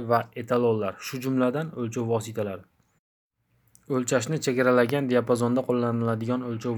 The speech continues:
vositalari. O'zining funksional imkoniyatlaridan to'liq bo'lmagan hajmda qo'llaniladigan o'lchov vositalari. Maxsus vazifali o'lchov vositalar. Metrologik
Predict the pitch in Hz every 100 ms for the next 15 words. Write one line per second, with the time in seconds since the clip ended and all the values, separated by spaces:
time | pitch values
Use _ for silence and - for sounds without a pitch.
0 | 117 117 117 117 104 101 - _ _ _
1 | _ - - - - 117 120 156 170 -
2 | 135 117 135 143 143 131 127 127 120 123
3 | 123 127 117 127 131 131 - - - 117
4 | 117 113 120 131 120 117 120 127 127 123
5 | 113 110 110 101 113 123 117 123 117 110
6 | - 110 104 98 - _ _ _ _ _
7 | - - _ 110 110 107 151 131 131 120
8 | 110 123 123 117 117 110 104 - 98 95
9 | - _ _ _ _ _ _ _ _ 110
10 | 120 123 143 151